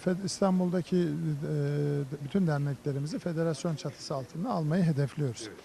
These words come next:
Speaker 1: Yani şu aşamada, e, birkaç tane derneğimiz kaldı. Onları da federasyon bünyesine aldık mı? Tabii ki biz federasyon olarak bir şemsiye vazifesi göreceğiz.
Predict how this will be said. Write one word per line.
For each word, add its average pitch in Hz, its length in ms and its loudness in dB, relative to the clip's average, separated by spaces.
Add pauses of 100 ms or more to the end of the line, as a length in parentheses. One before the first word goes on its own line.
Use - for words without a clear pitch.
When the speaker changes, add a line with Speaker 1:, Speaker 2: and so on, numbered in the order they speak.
(320)
Speaker 1:
Yani 160 220 0
şu - 160 0
aşamada, 165 600 4 (120)
e, 160 600 -2
birkaç 175 360 2
tane 147 340 0
derneğimiz 147 500 0
kaldı. 123 360 -6 (440)
Onları 170 300 2
da 160 60 2
federasyon 156 600 0
bünyesine 151 380 0
aldık 151 360 0
mı? 262 120 -4 (280)
Tabii 165 220 0
ki 185 200 -4
biz 185 260 -6 (180)
federasyon 160 460 0
olarak 185 360 -6
bir 269 80 -4 (160)
şemsiye 214 480 0
vazifesi 127 540 -4
göreceğiz. 107 380 -12